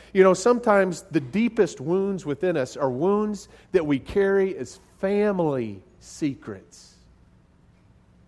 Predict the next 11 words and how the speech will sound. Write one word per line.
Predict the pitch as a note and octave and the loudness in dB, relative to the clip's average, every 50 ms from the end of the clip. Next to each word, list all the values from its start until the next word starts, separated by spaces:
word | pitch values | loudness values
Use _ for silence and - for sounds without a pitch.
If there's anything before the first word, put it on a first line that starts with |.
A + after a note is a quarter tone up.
| _ _ _ _ _ _ _ _ _ _ _ _ _ _ _ _ _ _ _ _ _ _ - - _ _ - | _ _ _ _ _ _ _ _ _ _ _ _ _ _ _ _ _ _ _ _ _ _ -20 -20 _ _ -4
And | F3 E3+ D#3+ | -4 -2 2
don't | D3+ G#3 B3 C4 B3 | 4 4 4 4 2
be | A#3+ C4+ B3 | 0 0 0
surprised | - - A3+ A3 - A3+ A3 G#3+ F#3+ E3+ D#3 D3+ C#3+ - | 0 0 -2 0 2 4 4 4 4 4 2 0 -2 -4
when | D#3+ D#3+ F3+ | -4 -4 -2
you | G#3 | -4
start | G#3 - - - G3+ G3 G3 G3 | -4 -4 0 2 4 4 2 2
to | - C3+ | -2 -4
break | B2 A2 - C#3+ D#3+ F#3+ A3 A#3 A3+ A3+ G3+ | -4 -4 -2 0 4 4 4 4 2 0 -4
out | F#3+ F#3+ F#3+ F#3 E3+ D3 | -4 -2 -2 0 0 0
of | C3+ C3 B2+ - | 0 -2 -2 -6